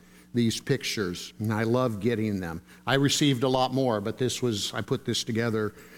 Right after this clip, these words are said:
um, a few weeks back, and I've gotten a lot more since. Of course, I love getting my families. This is Nikki and her, um, husband, Zach, and their family, and of course, Sharice and Dave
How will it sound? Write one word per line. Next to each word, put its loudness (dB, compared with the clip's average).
um, -2
a -8
few -2
weeks 0
back, -4
and -4
I've -4
gotten -2
a -2
lot 0
more -2
since. -2
Of -18
course, 0
I 0
love -2
getting 2
my 2
families. 0
This -4
is -2
Nikki 0
and 0
her, 0
um, -2
husband, -2
Zach, -2
and 0
their 2
family, -2
and 0
of -8
course, -2
Sharice 0
and 2
Dave 0